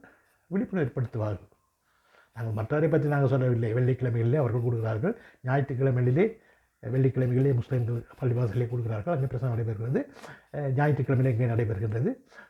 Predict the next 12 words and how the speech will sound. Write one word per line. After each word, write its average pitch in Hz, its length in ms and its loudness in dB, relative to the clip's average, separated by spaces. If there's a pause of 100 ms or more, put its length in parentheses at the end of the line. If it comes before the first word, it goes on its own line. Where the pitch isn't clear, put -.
போயா 156 280 6
தினங்களிலே 131 400 2
நடைபெறுகின்றது. 117 640 0 (1400)
ஆனால் 147 320 2 (1080)
இந்து 185 260 4
சமயத்திலே 151 500 2
அப்படி 160 280 2
பிரசங்கம் 143 320 0
செய்வதற்கு 151 400 0
கட்டாயம் 180 480 4
இல்லை. 147 260 4
இருந்தாலும் 135 460 2